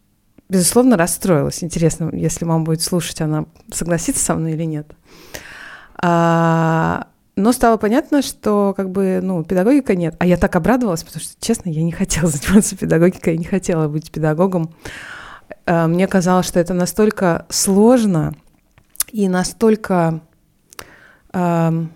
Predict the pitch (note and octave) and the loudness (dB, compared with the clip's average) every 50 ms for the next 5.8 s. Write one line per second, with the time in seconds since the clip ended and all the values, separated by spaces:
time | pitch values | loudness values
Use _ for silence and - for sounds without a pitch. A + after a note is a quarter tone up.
0 | _ _ _ - - G3 G3+ G3+ G#3 F#3+ G#3 G#3 G3 F#3+ G#3+ A3+ B3 C#4 C#4+ C4 | _ _ _ -4 2 4 6 6 6 6 4 2 2 4 2 2 4 2 2 0
1 | G#3+ F3+ E3 - - G3 F#3+ F#3 - G3 G3 F#3 F#3+ F#3 F3+ - G3+ A3 A#3 A#3+ | 0 -2 -6 -4 -2 -2 -2 -2 0 0 0 2 2 0 0 0 0 2 2 2
2 | A3 G3+ G3+ G3+ G3 F#3 F3+ - - - - - - - G3 G3 F#3+ F#3 F#3 F3+ | 2 0 0 0 0 0 0 -2 -4 -6 -10 -8 -2 0 2 4 4 4 2 0
3 | - - G3 - - - F#3+ - - F#3 D3+ D3+ - - F#3+ E3+ F3 F3+ F3+ E3 | 0 -2 -4 -4 -2 -4 -2 -2 0 0 -2 -2 -4 -8 -6 -4 -2 -2 0 -2
4 | D#3+ - E3+ D#3 - F#3 F#3 - - - F3 E3 - E3+ E3 - - F#3+ F#3 A3 | -2 -4 -6 -6 -2 -2 -2 -2 -2 -6 -6 -6 -6 -8 -8 -6 -4 -4 -2 -2
5 | C#4 E4 - - - G3 F3 F3 F3 E3 F3+ F3 E3+ D#3 D3+ | -2 -2 -4 -6 -6 -6 -4 -4 -4 -4 -2 -2 -2 -4 -6